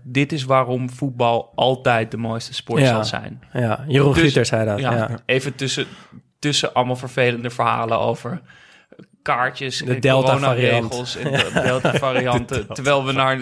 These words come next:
Speaker 1: een, een spectaculaire wedstrijd zaten te kijken,
Speaker 3: Ja, ja.
Speaker 1: wist hij dat nog wel te zeggen. En daar was ik het op dat moment
Speaker 2: Ja.
Speaker 1: helemaal mee eens. Ehm,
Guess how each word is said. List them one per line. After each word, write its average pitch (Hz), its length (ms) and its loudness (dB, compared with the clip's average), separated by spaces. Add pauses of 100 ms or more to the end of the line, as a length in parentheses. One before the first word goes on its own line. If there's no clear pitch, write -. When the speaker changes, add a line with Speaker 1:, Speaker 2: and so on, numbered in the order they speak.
Speaker 1:
een, 131 160 -4 (300)
een - 120 -4
spectaculaire 139 760 0
wedstrijd 139 360 0
zaten 127 180 -2
te - 80 -14
kijken, 113 320 -2
Speaker 3:
Ja, 92 140 0 (160)
ja. 101 80 -8
Speaker 1:
wist 147 200 2
hij 170 80 0
dat 151 160 2
nog 160 120 -4
wel 143 160 2
te 131 80 -6
zeggen. 139 320 0
En 120 60 -6
daar 127 100 2
was 123 160 -4
ik - 60 -12
het - 120 -12
op 117 100 -10
dat 123 160 0
moment 117 200 -6
Speaker 2:
Ja. 117 240 0 (320)
Speaker 1:
helemaal 131 520 0
mee - 120 -10
eens. 135 400 -6 (420)
Ehm, 147 280 2